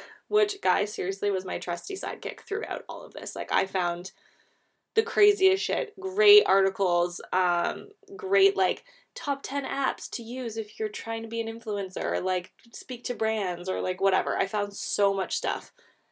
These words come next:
So I highly suggest that. If you're, like, looking for help, Google will be your best friend. Anyways, back to Loop giveaways. So I had found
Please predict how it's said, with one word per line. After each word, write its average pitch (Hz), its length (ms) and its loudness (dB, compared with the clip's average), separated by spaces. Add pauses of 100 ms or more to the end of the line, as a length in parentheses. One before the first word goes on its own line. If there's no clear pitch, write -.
(100)
So 240 120 2
I 226 40 6
highly 233 240 10
suggest - 400 -6
that. - 160 -6
If 196 160 -8
you're, 196 180 4
like, 196 180 2
looking 190 420 0
for 190 120 -4
help, 196 460 0
Google 196 480 2 (320)
will 190 120 2
be 180 100 -6
your 127 100 -6
best - 220 -10
friend. - 320 -10 (500)
Anyways, 247 380 0 (840)
back 311 160 6
to 202 100 -2
Loop - 160 -2
giveaways. - 480 -6 (440)
So 247 460 4
I 233 60 -2
had 269 200 -4
found 277 760 -2